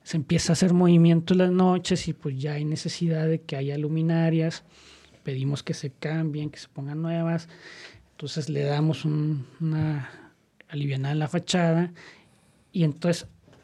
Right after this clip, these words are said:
el de enseguida se contagia y dice, "Oye, qué chido está quedando", y, y acá le da una manita gato a la, a la casa de enseguida, y luego, este, eh, Luis Carlos del Meta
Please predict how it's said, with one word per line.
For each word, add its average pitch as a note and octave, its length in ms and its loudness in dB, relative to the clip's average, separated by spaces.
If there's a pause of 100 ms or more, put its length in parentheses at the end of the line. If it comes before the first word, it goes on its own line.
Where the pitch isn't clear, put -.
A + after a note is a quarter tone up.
(500)
el C#3+ 480 0
de D3 80 0
enseguida F#3+ 680 2 (420)
se C3+ 140 -10
contagia F#3 600 -2
y F3 60 2
dice, E3 200 -4
"Oye, F#3 140 -6
qué - 140 -16
chido - 200 -10
está F3+ 160 -14
quedando", F#3+ 500 -10
y, D#3 240 -12
y C#3 140 -14
acá C#3+ 320 -16 (840)
le C#3 180 -4
da C3 100 -4
una D3+ 160 -4
manita D#3+ 460 0
gato E3+ 300 0
a - 20 0
la, E3 340 -2
a C3+ 160 -10
la C3 120 -8
casa D#3 280 -6
de E3+ 60 2
enseguida, F#3 720 0 (500)
y E3+ 160 -2
luego, C#3+ 760 0
este, C3+ 560 -12 (160)
eh, C#3 280 -8
Luis C3+ 240 -8
Carlos E3+ 420 0
del C#3+ 140 -2
Meta C3+ 260 -6